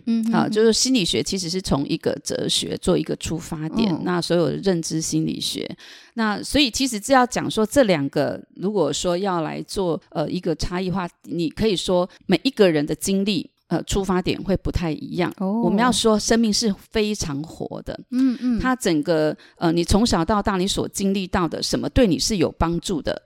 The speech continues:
Speaker 2: 通常我们就会选择那个对我们有帮助的。
Speaker 1: 哦，了解。
Speaker 2: 所以无论在哪一个基础的当中，最重要就是你变轻松了，最重要是你的结被打开了。
Speaker 1: 嗯，嗯，
Speaker 2: 嗯，
Speaker 1: 嗯。
Speaker 2: 所以就是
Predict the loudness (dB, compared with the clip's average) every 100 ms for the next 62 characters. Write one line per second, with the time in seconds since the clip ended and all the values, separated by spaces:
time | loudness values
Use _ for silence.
0 | _ 0 2 2 0 0 -2 -2 0 2
1 | 2 0 -2 -6 -2 -2 -2 -4 -4 -6
2 | -8 -10 -8 -8 -8 -10 -12 -8 -2 -2
3 | 0 -2 -2 -2 4 6 6 0 2 2
4 | 2 2 0 0 -2 -6 -6 -4 -6 -6
5 | -8 -8 -6 -4 -4 -2 -2 -2 -6 _
6 | -2 2 2 2 -2 -2 -4 -6 _ _
7 | -6 0 2 2 0 0 0 -2 -4 -8
8 | _ -2 2 4 4 2 0 0 -2 -4
9 | -6 -4 -4 -4 -8 -12 -10 -8 -8 -12
10 | _ 0 2 4 2 4 2 2 0 -2
11 | 0 0 0 -2 -2 -2